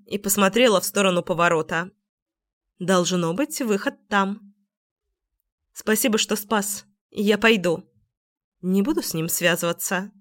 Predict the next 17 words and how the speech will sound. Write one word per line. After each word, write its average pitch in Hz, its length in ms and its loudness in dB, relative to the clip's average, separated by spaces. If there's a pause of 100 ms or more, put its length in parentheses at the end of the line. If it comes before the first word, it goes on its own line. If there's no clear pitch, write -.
Странный 196 600 2
он 190 120 2
какой-то». 196 640 0 (1300)
Я 202 180 2
подарила 226 420 6
незнакомцу 202 800 2
быструю 175 520 2
улыбку 196 480 0
и 185 120 4
развернулась. 196 960 2 (560)
Сделала 180 560 6
два 156 300 2
шага, 269 540 4
как 247 240 -2
услышала: 175 760 -2 (920)
«Подожди, 185 480 4
Адель». 156 520 0